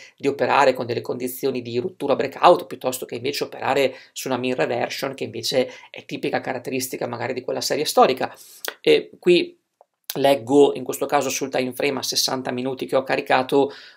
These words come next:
una tendenza da parte del crude oil a lavorare, ehm, a rispondere meglio a logiche breakout che non mean reverting, ma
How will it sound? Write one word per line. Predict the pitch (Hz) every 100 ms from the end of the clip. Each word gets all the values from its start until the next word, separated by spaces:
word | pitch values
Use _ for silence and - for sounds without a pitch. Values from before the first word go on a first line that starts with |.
| -
una | 139 135
tendenza | 135 139 135 131 131 120 - 127 127 -
da | 131 -
parte | 127 -
del | 127
crude | 127 147
oil | 127 131 123
a |
lavorare, | 123 120 120 120 123 120 - - _
ehm, | - 117 117 113 113 120 113
a | 123
rispondere | 123 - 127 120
meglio | 175 147
a | 123
logiche | 120 127 131
breakout | 123 131 131 127 139 -
che | 127
non | 127
mean | 127
reverting, | 123 147 175 - 135
ma | 120